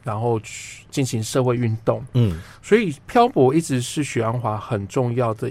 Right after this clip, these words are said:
Speaker 1: 一件事。
Speaker 2: 嗯。
Speaker 1: 对。那胡越的故事特-，尤其特别啦，哈。
Speaker 2: 嗯。
Speaker 1: 那胡越的故事其实关于是，呃，周润发这个角色。
Speaker 2: 嗯。
Speaker 1: 那他进到了，偷渡到了香港。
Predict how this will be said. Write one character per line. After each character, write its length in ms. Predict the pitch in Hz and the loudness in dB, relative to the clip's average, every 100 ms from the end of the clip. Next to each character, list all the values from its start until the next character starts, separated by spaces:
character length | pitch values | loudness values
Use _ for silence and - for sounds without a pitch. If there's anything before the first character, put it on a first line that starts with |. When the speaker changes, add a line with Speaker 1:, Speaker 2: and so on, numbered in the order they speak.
| - | -8
Speaker 1:
一 100 | 131 - | -12 -10
件 300 | - 131 107 | -2 0 0
事。 400 | - - 123 110 - - | -8 -8 -8 -8 -12 -8
Speaker 2:
嗯。 220 | 113 95 82 - | -4 -4 -6 -2
Speaker 1:
对。 200 | - - - - - - | -2 -2 -8 -20 -8 4
那 180 | 208 190 | 6 6
胡 180 | 349 | 4
越 100 | 262 | 4
的 60 | 269 | 4
故 160 | 226 190 | 4 2
事 140 | 156 | 2
特-， 160 | - 196 | 2 2
尤 80 | 139 | 4
其 160 | 139 131 | 4 2
特 260 | 147 156 | 2 2
别 320 | 123 120 107 107 | 2 0 -2 0
啦， 240 | 107 104 | 0 -2
哈。 240 | 107 120 113 | -4 -2 -2
Speaker 2:
嗯。 180 | 95 87 - - | -2 -4 -16 -4
Speaker 1:
那 160 | 165 170 | 2 4
胡 140 | 156 | 6
越 60 | 196 | 6
的 60 | 175 | 6
故 120 | 170 | 4
事 200 | - 139 | 0 -2
其 180 | - 131 | -2 -4
实 300 | - 135 131 | 0 0 2
关 280 | 151 147 147 - | 4 4 2 -6
于 240 | 120 120 | -4 -4
是， 500 | 113 - 139 127 120 123 | -6 -2 -2 -2 -4 -2
呃， 500 | 110 104 104 104 117 - - | -2 -2 -6 -8 -10 -14 0
周 120 | 202 | 4
润 180 | 240 190 | 6 6
发 180 | 165 151 | 4 2
这 100 | 160 | 0
个 60 | |
角 240 | 139 - 117 | 0 -2 -6
色。 300 | - 123 - - - | -2 -2 -2 -10 -6
Speaker 2:
嗯。 240 | 107 87 76 - - | -4 -2 -6 -14 -8
Speaker 1:
那 120 | 143 123 | -2 0
他 400 | 120 135 135 131 - - | 0 0 0 -2 -6 -2
进 220 | 196 143 | 0 2
到 260 | 139 135 113 | 2 2 2
了， 260 | 110 113 117 | 0 -2 -4
偷 160 | - 190 | 0 2
渡 140 | 196 | 2
到 160 | 170 113 | 2 0
了 60 | |
香 280 | 107 127 117 | -2 -4 -2
港。 180 | 120 | -2